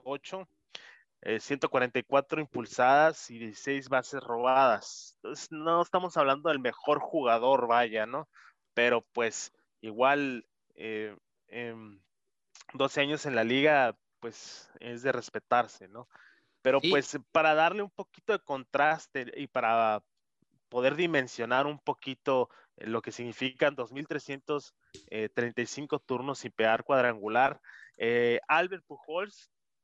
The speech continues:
Speaker 1: que todos conocemos, que es, eh, un próximo Salón de la Fama, en sus primeros dos mil trescientos treinta y cinco turnos al BAT,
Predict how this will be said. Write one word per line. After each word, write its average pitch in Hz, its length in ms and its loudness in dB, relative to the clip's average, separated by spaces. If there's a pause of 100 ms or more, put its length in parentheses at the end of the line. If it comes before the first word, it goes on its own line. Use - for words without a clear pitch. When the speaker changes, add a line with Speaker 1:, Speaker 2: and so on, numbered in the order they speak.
(140)
Speaker 1:
que 127 100 -4
todos 139 300 -4
conocemos, 131 760 -2
que 113 260 2
es, 110 180 -8
eh, 123 200 -2 (260)
un 117 260 -10
próximo 123 640 -2
Salón 117 320 0
de 131 80 2
la 117 140 4
Fama, 135 500 -2 (320)
en 123 140 -8
sus 156 180 -18
primeros 165 580 0 (140)
dos 131 280 -4
mil 170 400 -2
trescientos 156 800 -2
treinta 123 360 -4
y 117 80 -4
cinco 147 400 -8
turnos 139 420 -10
al 113 160 -2
BAT, 165 220 2